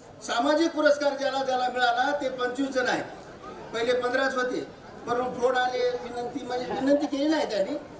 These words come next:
पण त्यांना वाटलं मात्र आपण त्यांचे पुरस्कार देऊ. ते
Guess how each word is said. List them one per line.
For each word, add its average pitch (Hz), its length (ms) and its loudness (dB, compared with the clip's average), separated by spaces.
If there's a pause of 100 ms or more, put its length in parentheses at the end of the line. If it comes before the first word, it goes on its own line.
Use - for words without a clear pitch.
(200)
पण 233 80 -2
त्यांना 262 240 2
वाटलं 277 360 2
मात्र - 260 -2
आपण - 160 -2
त्यांचे 220 420 -8
पुरस्कार 190 380 -4
देऊ. 156 60 -2 (800)
ते 262 400 4